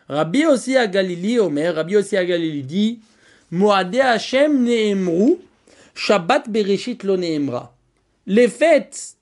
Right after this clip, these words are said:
elles ont été parlées, elles ont été dites, mais Shabbat Bereshit, Shabbat Bereshit, c'est le Shabbat,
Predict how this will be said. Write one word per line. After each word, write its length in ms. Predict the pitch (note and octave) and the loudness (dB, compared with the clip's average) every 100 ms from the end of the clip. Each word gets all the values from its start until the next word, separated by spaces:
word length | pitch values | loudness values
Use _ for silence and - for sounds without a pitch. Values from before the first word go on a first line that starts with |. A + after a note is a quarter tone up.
| - | 0
elles 240 | A3 A3+ | 2 4
ont 100 | B3+ | 4
été 300 | B3+ A#3+ A#3+ | 4 4 0
parlées, 440 | F#3+ G#3 F3+ F3+ A3+ | -2 0 0 2 4
elles 200 | A#3+ G3 | 2 2
ont 60 | |
été 240 | G3+ F3+ E3 | -2 -2 -4
dites, 560 | D#3+ D#4+ - - - _ _ _ _ _ - | 0 0 -2 -14 -16 _ _ _ _ _ -6
mais 140 | G3+ A#3+ | 0 0
Shabbat 440 | - G#3 D4 A#3 | 2 2 2 0
Bereshit, 460 | A#3+ A3+ F3+ G3+ - | -2 -4 -6 -8 -6
Shabbat 320 | E3+ A#3 G3+ | -4 -4 -2
Bereshit, 460 | G3+ G3 G#3+ A#3 | -4 -4 -6 -8
c'est 80 | - | -4
le 100 | F#3 | -2
Shabbat, 600 | F3 D#3+ E3 G3+ - - | -2 -4 -2 -2 -4 -14